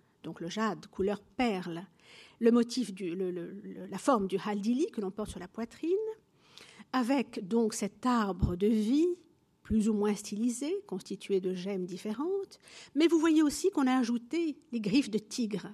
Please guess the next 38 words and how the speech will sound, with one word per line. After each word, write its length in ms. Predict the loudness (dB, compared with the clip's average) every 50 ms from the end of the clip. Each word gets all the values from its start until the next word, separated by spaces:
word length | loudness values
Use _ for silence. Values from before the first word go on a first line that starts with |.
| -8 -4
Alors, 180 | -2 -2 -2
ce 80 | -2 -4
ne 60 | -4
sont 160 | -4 -4 -4
pas 160 | -2 -2 0 0
des 100 | 0 0
vraies 280 | 0 0 0 0 0
griffes 240 | 0 0 -4 -4 -4
de 80 | -6 -6
tigre, 440 | -2 2 2 2 2 0 -4 -6 -10 -12 -18 -20 -20 -10 -4
mais 100 | -2 0
ces 140 | 2 2 0
deux 320 | 4 6 8 8 8 8
éléments 360 | 6 6 6 6 6 6 6 4
divergents 800 | 4 4 4 4 4 4 4 2 2 2 2 4 4 2 2 -2
et 60 | -4 -6
contournés 720 | -2 -2 -2 0 0 2 4 4 4 4 4 2 0 -2 -8 -18 -20 _ -10
qui 180 | -6 -6 -4 0 2
ornent 500 | 2 4 4 2 0 -2 -6 -6 -10 -12 _ _ -20 -20 -20 -20 -14
ce 200 | -8 -4 0 2
haldili, 640 | 2 2 2 0 0 0 -2 0 2 2 2 2 0 -2 -12 -18 -12
c'est 440 | -8 -2 0 2 2 2 0 0
une 140 | 0 4 4
allusion 500 | 6 6 6 4 2 0 -2 -4 -6 -6 -6
aux 80 | -8 -6
fameuses 420 | -4 -2 0 2 2 2 2 0
griffes 300 | -2 -4 -4 -4 -4 -4
de 80 | -8 -10
tigre 400 | -8 -6 -4 -4 -4 -6 -6 -2
que 80 | -2
nous 180 | 0 0 0 -2
avons 200 | -2 -2 -4 -6
vues. 240 | -8 -10 -16 -18 -18 _ -8
Par 160 | -8 -6 -4
conséquent, 460 | -4 -4 -4 -4 -6 -6 -4 -6 -6 -6 -8 -20 -20 _ _
celui 460 | -12 -4 2 4 6 6 8 6 6 4
qui 140 | 2 -4
porte 560 | -6 -2 0 0 0 0 -2 -4 -10 -10 -12